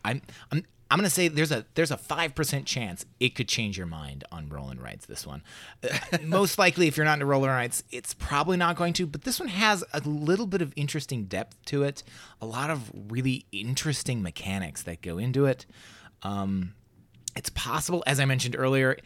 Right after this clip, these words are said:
if you're, like, really new to the, to the gaming genre, maybe it's not for you, uh, because there is a lot of, like, "Okay, then I have to keep track of this and that, and I forgot what that does again."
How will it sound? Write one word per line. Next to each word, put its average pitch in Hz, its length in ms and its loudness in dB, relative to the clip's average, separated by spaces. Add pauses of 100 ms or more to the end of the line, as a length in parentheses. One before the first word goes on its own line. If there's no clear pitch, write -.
(240)
if 123 160 0
you're, 202 100 4
like, 185 200 2 (880)
really 139 720 6
new 123 520 2
to - 160 -4
the, 92 400 -2
to 95 100 -6
the 92 80 -6
gaming 131 380 2
genre, 123 520 0
maybe 107 460 -2
it's 107 180 -4
not 95 200 -8
for - 120 -14
you, 120 360 0 (420)
uh, 90 200 -6
because 98 280 -6
there 107 220 -4
is 123 120 -2
a 107 60 -4
lot 95 460 -2
of, 90 320 -8
like, 87 260 -10
"Okay, 87 380 -8
then 85 100 -10
I 85 40 -8
have 85 100 -12
to - 60 -14
keep 90 140 -12
track 82 180 -10
of 80 120 -14
this 143 280 2
and 95 120 -4
that, 101 300 -2
and 95 80 -8
I 90 60 -6
forgot 123 380 -4
what 98 120 -14
that 110 240 -2
does 104 160 -2
again." 98 500 -4